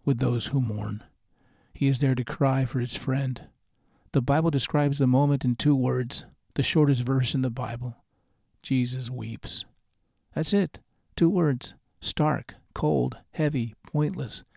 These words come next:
futureless, sad to the core from a human perspective. Jesus knew what he was going to do. New life was just minutes away. Yet Jesus cried. Why?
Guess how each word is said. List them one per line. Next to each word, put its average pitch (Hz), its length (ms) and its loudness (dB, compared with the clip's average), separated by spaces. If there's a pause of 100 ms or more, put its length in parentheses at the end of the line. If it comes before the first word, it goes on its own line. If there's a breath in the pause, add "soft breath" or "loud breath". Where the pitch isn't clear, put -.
futureless, 151 800 -2 (420 soft breath)
sad 156 480 2
to 180 120 -4
the 151 100 -4
core 131 560 -2 (260)
from - 160 -2
a 123 60 2
human 127 320 2
perspective. - 720 -10 (640)
Jesus 170 480 2
knew 160 240 6
what 131 200 -2
he 147 140 0
was 127 200 0
going 123 320 0
to - 120 -10
do. 123 300 -2 (500)
New 143 220 4
life 135 380 0
was 117 100 0
just - 320 -4
minutes 131 340 0
away. 117 500 -4 (460)
Yet 131 180 -4
Jesus 135 360 0
cried. 131 500 -6 (500)
Why? 160 480 -4